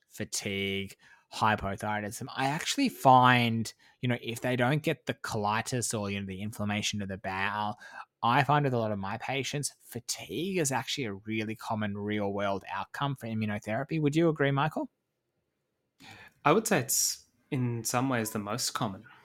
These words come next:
Speaker 2: in that,
Speaker 1: Hmm.
Speaker 2: yeah, it, it is, it is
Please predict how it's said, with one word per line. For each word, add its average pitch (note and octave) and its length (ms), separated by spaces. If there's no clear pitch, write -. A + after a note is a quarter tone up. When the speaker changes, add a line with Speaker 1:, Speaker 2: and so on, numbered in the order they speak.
Speaker 2:
in A2+ 260
that, G2+ 280
Speaker 1:
Hmm. D#3 140
Speaker 2:
yeah, A#2 200
it, A#2 140
it B2+ 100
is, A#2+ 400
it C3 120
is A2+ 420